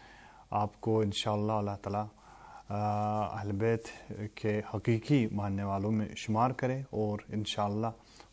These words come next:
خداوند کریم آپ سب کو، بلکہ ہم سب کو توفیق عنایت کرے کہ ہم اسلام کے حقیقی نظام کو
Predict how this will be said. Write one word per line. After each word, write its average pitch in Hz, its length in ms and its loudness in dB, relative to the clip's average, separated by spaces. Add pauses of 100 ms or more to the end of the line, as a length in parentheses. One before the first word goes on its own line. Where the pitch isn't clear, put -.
خداوند 107 380 2
کریم 127 260 4
آپ 107 240 2
سب - 160 0 (140)
کو، 92 320 -2
بلکہ 104 220 -4
ہم 113 100 -2
سب - 260 0
کو 117 140 2
توفیق 110 460 0
عنایت 92 260 -4
کرے 107 260 -4
کہ 117 120 -8
ہم 113 300 2 (100)
اسلام 107 480 -2
کے 113 280 -4 (140)
حقیقی 120 420 2
نظام 95 400 -2
کو 101 280 -4